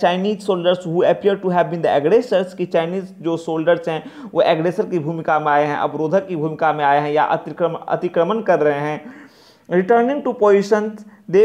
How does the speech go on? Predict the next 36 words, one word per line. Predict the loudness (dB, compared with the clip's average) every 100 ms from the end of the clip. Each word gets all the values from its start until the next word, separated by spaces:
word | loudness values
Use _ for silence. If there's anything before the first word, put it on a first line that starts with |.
| 4
previously | 0 0 -2 -2 -4 0
held। | 0 0
अब | 0
देखो, | 2 2
in | 0 0
the | 0 2
midst | 2 0 -4 -2 0
of | 0 -2
this | -6 -2 -2
sensitive | -2 -4 -4 -2
negotiation, | 0 -2 0 -2 0 -2
ये | 0
नेगोशिएशन | 2 0 -2 -8 -2
चल | 0
रहा | 2
है | 2
भारत | 2 0 0 -2
और | -4 -10 -12 -10
चीन | -8
के | -6
बीच | -6 -8
में। | -10 -12 -18 -8 -4
अब | -2
बीच | -4 -6
में | -2
क्या | 0
हुआ, | 2 0 -2 -14 -6
the | -4
interventions | 0 -2 -2 -6 -6 0
by | 0
the | 0 0
U | 0
S | -2 -4 -4 -4 -4 -4
come | -2 -4 -2 0
as | 2 0 -4 -20 _ _ _ -4
in, | -2 -4 -6